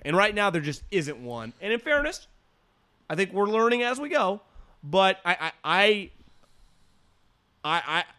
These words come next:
I don't think it's fair to kinda shame people because it's like, we don't know. I'm not saying you should,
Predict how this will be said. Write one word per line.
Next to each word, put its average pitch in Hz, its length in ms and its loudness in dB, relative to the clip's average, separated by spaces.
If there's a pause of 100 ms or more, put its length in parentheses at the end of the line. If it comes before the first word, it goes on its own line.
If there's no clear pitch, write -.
(160)
I 175 160 4
don't 247 180 2
think 226 140 2
it's - 140 -2
fair 196 560 4
to 143 80 -2
kinda 147 260 -4
shame 185 560 -2
people 220 380 0
because 165 340 -4
it's 147 120 -8
like, 156 220 0
we 190 140 0
don't 175 360 6
know. 110 180 -8
I'm 170 120 2
not 196 180 2
saying 175 220 0
you 156 80 -2
should, 147 480 -2